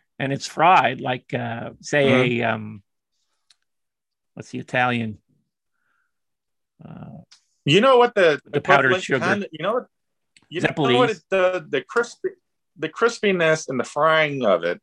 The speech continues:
Speaker 2: reminds me a bit of, not perfectly, but nothing in this life is perfect, Mike. Don't worry.
Speaker 1: Uh, no.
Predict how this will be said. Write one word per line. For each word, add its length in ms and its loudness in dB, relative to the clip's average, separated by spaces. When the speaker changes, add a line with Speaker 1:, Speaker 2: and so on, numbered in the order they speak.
Speaker 2:
reminds 580 0
me 160 -6
a 160 0
bit 420 -2
of, 360 -8
not 180 -4
perfectly, 580 -2
but 120 0
nothing 280 0
in 80 0
this 160 -2
life 220 2
is 80 -6
perfect, 440 -4
Mike. 180 -12
Don't 140 2
worry. 160 -2
Speaker 1:
Uh, 220 -12
no. 120 -4